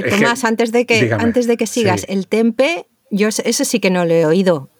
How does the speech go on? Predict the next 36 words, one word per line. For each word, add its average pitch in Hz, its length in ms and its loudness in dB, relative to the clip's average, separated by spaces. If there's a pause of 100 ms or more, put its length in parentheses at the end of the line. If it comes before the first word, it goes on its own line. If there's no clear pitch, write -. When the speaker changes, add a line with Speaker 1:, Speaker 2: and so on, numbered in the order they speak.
(120)
Speaker 2:
¿Qué - 80 -2
has 202 100 0
dicho 196 260 -2
que, 175 220 0
qué 196 80 -4
habéis 180 180 -2
dicho 165 240 -8
que 151 200 -4
pare-, 143 220 -4
tiene 165 360 -4
pinta 170 340 -4
de 143 120 -6
queso? 254 420 -2
¿Cómo, 208 340 -4
cómo 233 260 -4
es? 151 240 -8
Speaker 1:
Es, 147 380 0
eh, 139 800 2
vamos, 123 380 -2
es 101 140 -6
como 113 240 0
el 107 120 -4
tofu, 180 420 0
es - 180 -8
más 104 360 -4
o 117 60 -4
menos 113 260 -2
una 120 160 0
presentación 113 540 -6
igual. 131 280 0
Lo 127 160 -2
único 135 300 0
es 143 100 -4
que 139 140 -4
se 127 140 -4
ven 135 320 -2